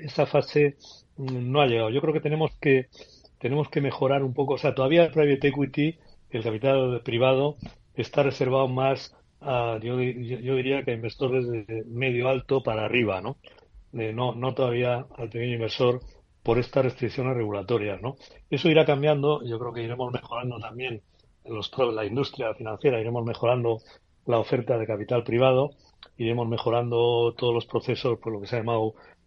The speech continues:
el crowdlending, o el, etcétera, ¿no? Pero, eh, o el crowdfunding, ¿no?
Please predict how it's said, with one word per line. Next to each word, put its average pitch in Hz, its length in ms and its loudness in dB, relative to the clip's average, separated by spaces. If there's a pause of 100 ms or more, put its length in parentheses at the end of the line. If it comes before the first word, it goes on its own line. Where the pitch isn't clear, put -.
el 110 160 -8
crowdlending, 135 720 2
o 113 160 0
el, 107 120 -4 (380)
etcétera, 123 440 2
¿no? 156 180 -6 (540)
Pero, 147 600 10
eh, 113 540 -4
o 123 140 -10
el 120 40 -8
crowdfunding, 123 600 2
¿no? 151 140 -4